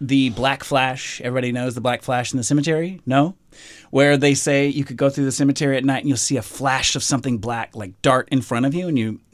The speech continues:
people are like, "Oh, it's a bunny, it's something else," but it's very fast, and you can't explain it.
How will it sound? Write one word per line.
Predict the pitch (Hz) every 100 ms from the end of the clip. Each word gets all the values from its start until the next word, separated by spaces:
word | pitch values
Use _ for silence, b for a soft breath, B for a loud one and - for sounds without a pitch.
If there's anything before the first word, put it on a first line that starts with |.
| 110
people | 143 131
are |
like, | 117 110
"Oh, |
it's | 160 165
a |
bunny, | 101 123 127 123 120
it's | 113
something | - 117 120 117
else," | 113 -
but | 107
it's | - - _
very | 165 151 139
fast, | 120 107 98 - - B B B
and | - 120
you |
can't | 117 139 131
explain | - - 120 117
it. | -